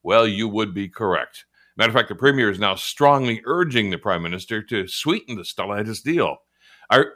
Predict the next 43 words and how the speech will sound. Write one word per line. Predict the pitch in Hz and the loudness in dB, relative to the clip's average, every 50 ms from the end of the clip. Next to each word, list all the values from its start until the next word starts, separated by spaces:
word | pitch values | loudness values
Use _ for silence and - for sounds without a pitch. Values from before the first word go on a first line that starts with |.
| - - | -2 2
federal | 233 269 262 208 160 139 | 2 4 4 4 2 2
and | 127 | 2
provincial | 127 131 117 147 151 131 127 107 | 0 2 2 4 4 2 0 2
governments | 95 120 123 120 107 98 90 | 4 2 4 2 0 -4 -2
were | - 104 107 - - | -2 -2 -2 -2 2
over | 208 226 214 196 196 | 2 4 4 4 4
the | 156 156 147 | 2 2 0
moon | 139 147 165 175 180 175 160 | 0 0 0 0 0 0 -2
happy | 143 143 170 180 180 - - 113 | 0 2 2 2 2 0 -2 -2
when | 90 90 90 87 | -2 -2 -4 -6
Stellantis | - - 110 95 101 101 95 90 87 - - | -4 -2 0 2 2 2 0 0 -4 -8 -8
chose | - - 127 120 110 95 78 | -4 0 0 2 2 0 -2
Windsor | 82 98 131 165 156 127 98 90 80 | 0 2 2 2 2 0 -4 -6 -8
for | 69 82 | -8 -10
this | 80 82 80 - 98 | -12 -12 -10 -8 -8
new | 90 85 | -8 -8
plant, | - - 92 92 107 120 - _ _ _ _ _ _ _ _ _ _ | -8 -6 -2 -2 -2 -2 -2 _ _ _ _ _ _ _ _ _ _
but | - 98 95 | -4 -2 -2
a | |
lot | 95 101 127 175 - - | 0 0 2 2 2 0
has | 190 - | -4 -6
changed | - - - 180 185 180 160 127 104 - | -8 -4 -2 0 0 2 0 0 -2 -6
since | - 98 87 - | -8 -8 -6 -4
that | 98 90 85 78 | -4 -4 -2 -2
deal | 90 87 87 | -2 -2 -2
was | 82 80 - | -4 -6 -8
struck. | - - 98 82 76 - _ _ _ _ _ _ _ _ _ - | -6 -4 -2 -2 -2 -4 _ _ _ _ _ _ _ _ _ -2
First | - 190 196 180 - | 2 2 2 2 2
of | 160 | 2
all, | 110 95 92 87 - _ - - _ - | 0 0 0 -2 -6 _ -20 -18 _ -6
the | 107 92 | -2 2
Biden | 113 117 135 143 120 120 | 6 6 6 6 4 0
administration | 113 98 98 92 90 - - 113 101 - - 101 87 | -2 -2 -4 -4 -4 -4 -4 -4 -4 -4 -6 -8 -4
passed | - 120 107 101 101 - | -2 0 0 0 -2 -2
their | 113 101 101 | -2 -2 -2
Inflation | 95 92 98 101 90 82 _ - 131 131 127 - - 107 95 87 | -2 -4 -8 -8 -10 -12 _ -2 0 0 0 -2 -4 -8 -8 -8
Reduction | 95 - 170 - - 156 - - - 110 98 87 | -8 -8 -2 0 0 0 0 -2 -8 -10 -8 -6
Bill, | 78 78 82 95 | -6 -4 -4 -4
which | 95 87 85 - - | -4 -4 -6 -4 -4
gives | - 95 87 | -4 -4 -4
companies | - 123 110 104 107 101 95 87 | -4 -6 -6 -4 -4 -6 -6 -6
like | - 98 92 | -6 -8 -8
Stellantis | - - - 107 98 101 101 101 104 104 - | -6 -4 -2 -2 0 0 0 0 -2 -6 -8